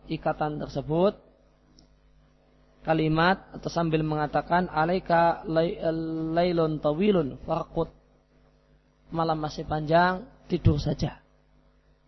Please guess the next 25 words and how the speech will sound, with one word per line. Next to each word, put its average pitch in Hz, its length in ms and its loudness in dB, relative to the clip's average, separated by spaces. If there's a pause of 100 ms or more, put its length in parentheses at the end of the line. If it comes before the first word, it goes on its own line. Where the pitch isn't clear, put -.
(1120)
Fa 170 160 -2
in 190 80 4
istayqadha, 196 560 4
maka 185 320 2
jika 175 240 0
seorang 165 320 0
itu 160 160 -4
bangun, 165 480 4
fadzakarallaha, 165 1300 2
lalu 151 160 -4
dia 165 340 2
menyebut 156 380 -2
nama 151 240 -4
Allah, 151 340 0
membaca 147 400 -4
doa 156 300 0
bangun 143 240 0
tidur, 165 280 0 (1120)
in 165 180 -2
halat 160 400 -2 (240)
uqdatun, 143 720 -4 (520)
maka 151 280 -6
lepaslah 160 480 -6
satu 156 440 -8
ikatan. 151 580 -6